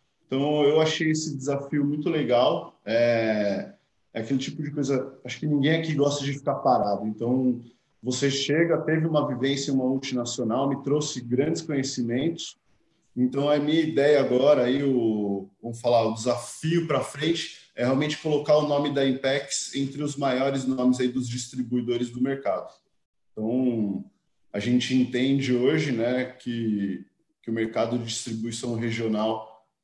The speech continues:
ele tá em grande ascensão, e é aproveitar esse, esse gancho mesmo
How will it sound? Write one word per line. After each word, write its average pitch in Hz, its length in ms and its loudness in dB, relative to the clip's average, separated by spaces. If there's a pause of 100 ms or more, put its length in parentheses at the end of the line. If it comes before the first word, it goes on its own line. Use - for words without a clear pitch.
(220)
ele 104 420 0 (100)
tá 120 200 0
em 135 100 2
grande 135 280 2
ascensão, 127 800 -4 (480)
e 160 140 -4
é 180 300 -4
aproveitar 185 600 2
esse, 170 600 -2 (220)
esse 139 240 -6
gancho 139 460 2
mesmo 151 600 -2